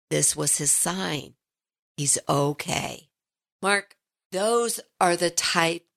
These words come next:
of moments that I get to spend with my clients. Mark, just recently, I was invited to go speak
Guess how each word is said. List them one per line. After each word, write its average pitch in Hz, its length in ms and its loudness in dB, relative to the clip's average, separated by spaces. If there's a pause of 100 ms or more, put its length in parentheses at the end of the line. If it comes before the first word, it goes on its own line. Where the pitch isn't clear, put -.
(140)
of 160 260 -10
moments 151 1040 -2 (360)
that - 200 -6
I 170 220 2
get 170 300 -4
to 156 100 0
spend 139 680 0 (400)
with 143 220 -8
my 139 260 -2
clients. 131 880 -2 (540)
Mark, 185 360 0 (320)
just 214 400 2 (140)
recently, 185 880 0
I 170 140 0
was 208 240 0
invited 160 720 0 (420)
to 185 160 2
go 165 240 0
speak - 1200 -2